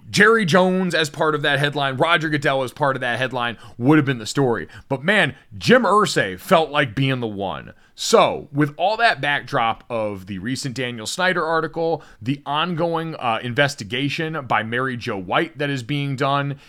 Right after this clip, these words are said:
into the workplace and some of those allegations made against Daniel Snyder and company, you had Jim Irsay come out and say,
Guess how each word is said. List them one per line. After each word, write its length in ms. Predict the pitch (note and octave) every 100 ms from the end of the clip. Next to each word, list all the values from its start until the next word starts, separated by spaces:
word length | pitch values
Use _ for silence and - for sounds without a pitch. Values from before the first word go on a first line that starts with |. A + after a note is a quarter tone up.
| _ D3
into 440 | C#3+ C#3 C#3+ C#3
the 160 | B2 B2
workplace 720 | A2+ C3 - - C3 A#2+ -
and 180 | B2 A#2
some 160 | C3+
of 60 | B2+
those 220 | B2 A#2
allegations 640 | A#2 A#2+ G#2+ A#2+ A#2 B2 G#2+
made 220 | A2+ A2+
against 260 | A2+ G#2+ A#2+
Daniel 280 | G#2+ G2+
Snyder 360 | - G3 A#3 F3
and 120 | B2
company, 500 | B2 G#2 A2+ G#2 G2+ - - - _ _ - _ - _ - - -
you 200 | A2+ A3+
had 280 | C4 C4 D3
Jim 180 | F#3 F3
Irsay 680 | D3 C#3+ - G#2 F#2 F#2+
come 240 | - D#3 C#3
out 340 | G#2+ F#2 - -
and 180 | B2+ B2
say, 500 | - F#3+ G#2 D#2+